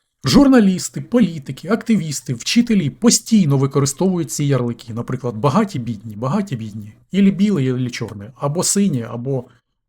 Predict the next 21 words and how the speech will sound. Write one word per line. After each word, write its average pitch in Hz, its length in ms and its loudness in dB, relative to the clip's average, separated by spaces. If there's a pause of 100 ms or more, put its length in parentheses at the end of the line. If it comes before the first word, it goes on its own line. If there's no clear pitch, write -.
(100)
е, 113 200 -10 (340)
значить, - 500 -8
жовте. 110 380 -8 (580)
Але 208 220 4
чи 220 120 0
відображають 196 680 2
вони 180 200 -2
реальність, 170 480 0
оцей, 123 280 -6 (200)
оцей 135 200 -4
поділ 135 360 0
на, 143 280 0 (120)
на 143 120 0
дві 151 180 0
протилежні 147 540 -2
групи? 117 280 -8 (320)
Чи 156 120 -4
відображають? 160 680 -4 (2000)
Ну 214 100 0
ось - 240 -2
світ 240 400 0